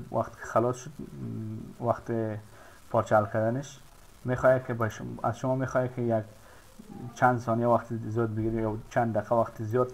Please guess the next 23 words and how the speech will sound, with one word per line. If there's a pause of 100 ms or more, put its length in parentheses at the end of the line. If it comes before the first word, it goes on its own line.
(120)
تقاضا
کنه،
شما
به
شکل
خودکار
امو
وقت
برش
بتین، (400)
مثلاً
پنج
دقیقه
اضافی. (760)
ایره
تنها
مثال
می‌گم،
شما
هر
چیزی
که
می‌تونین.